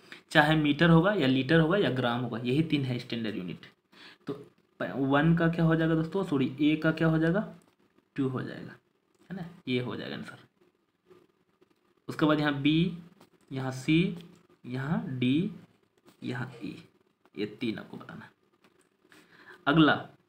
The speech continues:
ten liter equal to, दोस्तों हम लोग जानते हैं वन लीटर जो होता है, इधर हम कैलकुलेशन समझाएंगे, समझो, ए-, explanation कराएंगे, बताएंगे, यहाँ आपको टिक लगवाएंगे। वन लीटर वन थाउजेंड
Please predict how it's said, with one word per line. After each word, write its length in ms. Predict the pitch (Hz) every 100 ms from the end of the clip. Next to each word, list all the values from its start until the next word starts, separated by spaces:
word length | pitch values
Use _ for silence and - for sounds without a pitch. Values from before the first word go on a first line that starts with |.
| _ _ _ _ _ _ _ _ _ _ -
ten 260 | 180 208 220
liter 440 | 175 170 180 185
equal 340 | 160 - 139
to, 140 | 127 131
दोस्तों 420 | 131 165 - 208
हम 180 | - 147
लोग 220 | 165 170
जानते 460 | 131 127 123 123 156
हैं 460 | 156 131 117 170 - _ _ _ _ _ -
वन 340 | 131 143 175
लीटर 600 | 208 214 180 147 - 180 175
जो 120 | 143
होता 300 | 127 127 120
है, 200 | 127 120 175 - - _ -
इधर 160 | 139 160
हम 340 | 156 156 - -
कैलकुलेशन 300 | 143 156 165
समझाएंगे, 340 | 156 151 160
समझो, 280 | 156 151 214
ए-, 360 | - - 85
explanation 520 | 123 - - 143 151 156
कराएंगे, 280 | 139 143
बताएंगे, 300 | 135 139 190
यहाँ 180 | 156 131
आपको 220 | 123 - 190
टिक 220 | 120 104
लगवाएंगे। 400 | 85 55 - - _ _ _ _ _ - -
वन 200 | 139 165
लीटर 440 | 175 151 143 143 151
वन 280 | 131 127 127
थाउजेंड 720 | - 123 127 120 117 160